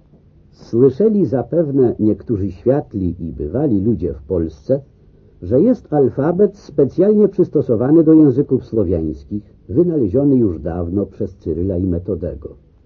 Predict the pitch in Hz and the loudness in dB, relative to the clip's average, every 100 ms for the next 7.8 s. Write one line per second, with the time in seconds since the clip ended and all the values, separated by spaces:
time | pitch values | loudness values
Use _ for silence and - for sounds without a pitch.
0 | _ _ - _ _ _ _ - 160 175 | _ _ -20 _ _ _ _ -4 2 4
1 | 165 - 151 131 190 185 120 - 117 104 | 4 4 0 2 2 2 0 -2 0 -2
2 | - 101 98 92 139 135 131 - 113 90 | -6 -6 -6 -4 -2 0 -2 -2 -4 0
3 | 113 151 139 123 95 113 101 110 110 90 | 2 2 2 0 0 0 0 0 -2 -2
4 | 87 107 - 131 120 120 101 120 - 95 | -2 -6 -6 -6 0 0 2 0 0 -2
5 | 95 165 143 113 - 104 85 87 127 87 | 2 4 4 0 -2 -6 -4 0 2 2
6 | 64 69 107 131 139 113 69 80 73 92 | -2 -4 -4 -2 0 0 -2 -8 -10 -8
7 | 80 80 73 65 69 - 156 | -6 -6 -8 -8 -10 -8 -6